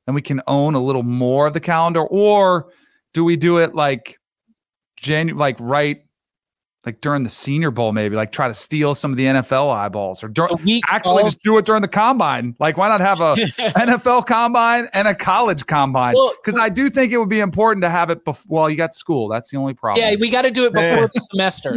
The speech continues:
Speaker 2: That's the
Speaker 1: <laughs>
Speaker 2: thing. It's like, it
Speaker 1: Who
Speaker 2: needs
Speaker 1: does
Speaker 2: to be
Speaker 1: class?
Speaker 2: It
Speaker 1: Come
Speaker 2: does
Speaker 1: on.
Speaker 2: need to be
Speaker 3: You can
Speaker 2: in
Speaker 3: do 'em
Speaker 2: December.
Speaker 3: online.
Speaker 2: Uh,
Speaker 1: Yes.
Speaker 2: if, listen, if we do kill off the bowls, then yeah, we do need this.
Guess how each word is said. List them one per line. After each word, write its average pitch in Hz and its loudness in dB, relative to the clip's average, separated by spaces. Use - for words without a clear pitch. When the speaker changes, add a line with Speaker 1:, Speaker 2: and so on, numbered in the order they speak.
Speaker 2:
That's 214 0
the 190 0
Speaker 1:
<laughs> - -8
Speaker 2:
thing. 208 -4
It's 185 -4
like, 185 -2
it 190 -2
Speaker 1:
Who 180 2
Speaker 2:
needs 254 2
Speaker 1:
does 190 2
Speaker 2:
to 254 -4
be 240 0
Speaker 1:
class? 143 -2
Speaker 2:
It 208 -2
Speaker 1:
Come 208 -2
Speaker 2:
does 254 0
Speaker 1:
on. 254 -4
Speaker 2:
need 254 -2
to 262 -8
be 233 0
Speaker 3:
You 220 -4
can - 2
Speaker 2:
in - -2
Speaker 3:
do 120 0
'em 117 2
Speaker 2:
December. 110 0
Speaker 3:
online. 104 0
Speaker 2:
Uh, 170 2
Speaker 1:
Yes. - -8
Speaker 2:
if, 254 0
listen, 180 0
if 190 -2
we 196 2
do 185 0
kill 214 2
off 214 2
the 214 -2
bowls, 220 0
then 170 0
yeah, 156 0
we 165 -2
do 165 -2
need 143 -2
this. - -8